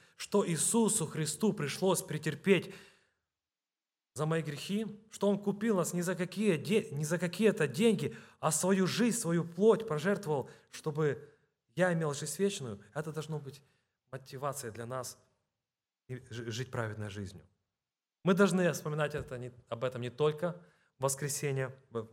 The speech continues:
время хлебопреломления, но гораздо чаще. Думая о том, кто отдал свою жизнь за меня, это не, не, не должно оставлять нас равнодушными.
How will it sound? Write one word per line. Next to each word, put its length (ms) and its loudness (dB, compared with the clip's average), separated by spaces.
время 320 -2
хлебопреломления, 760 -4
но 120 -8
гораздо 360 -4
чаще. 440 -10
Думая 240 4
о 60 4
том, 240 2
кто 340 2
отдал 300 2
свою 280 -2
жизнь 240 -6
за 100 -10
меня, 380 -8
это 180 -6
не, 120 -6
не, 400 -12
не 80 -16
должно 240 -12
оставлять 400 -14
нас 200 -14
равнодушными. 640 -12